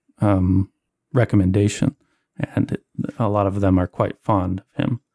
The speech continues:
But you're kind of, uh, it's kind of a whirlwind. You're rush-, you're sort of rushed out, like, down the steps and, uh, into the kitchen where a great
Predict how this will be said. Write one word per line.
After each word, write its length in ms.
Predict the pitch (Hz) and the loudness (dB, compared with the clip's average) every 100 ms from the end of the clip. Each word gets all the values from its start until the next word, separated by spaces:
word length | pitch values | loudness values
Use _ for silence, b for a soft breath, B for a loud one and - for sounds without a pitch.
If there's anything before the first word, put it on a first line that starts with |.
| _ _ - | _ _ -4
But 200 | 131 175 | -2 2
you're 180 | 147 143 | 2 2
kind 240 | 165 180 | 2 4
of, 140 | 135 117 | 4 4
uh, 340 | 117 107 104 | 2 2 0
it's 120 | - - | -4 -2
kind 180 | 165 170 | 2 2
of 80 | |
a 100 | 117 | 2
whirlwind. 600 | 107 120 151 160 120 101 101 | 2 4 6 6 6 4 4
You're 140 | 101 | 2
rush-, 360 | 113 123 123 - - | 4 2 2 -6 -6
you're 340 | 113 101 92 - | 0 0 -2 -6
sort 220 | - 127 | -2 0
of 160 | 104 107 | 2 2
rushed 340 | 117 - - | 2 0 -6
out, 420 | - 113 110 - _ _ _ _ - | 0 0 0 -8 _ _ _ _ -4
like, 200 | 95 - | -2 2
down 280 | 120 123 117 | 4 6 4
the 80 | |
steps 720 | 107 - 120 113 - - - - _ _ _ - | 2 0 2 0 -2 -10 -12 -16 _ _ _ -6
and, 360 | 107 98 92 92 | -2 0 2 0
uh, 260 | 92 90 - | 0 -4 -2
into 460 | 127 113 104 - 110 | 0 0 0 -2 -2
the 140 | 104 | -4
kitchen 600 | - - 123 - 92 101 _ _ _ _ | -8 -4 -4 -2 -2 -2 _ _ _ _
where 160 | - 104 | -2 0
a 60 | 101 | 0
great 300 | 123 120 | 0 -2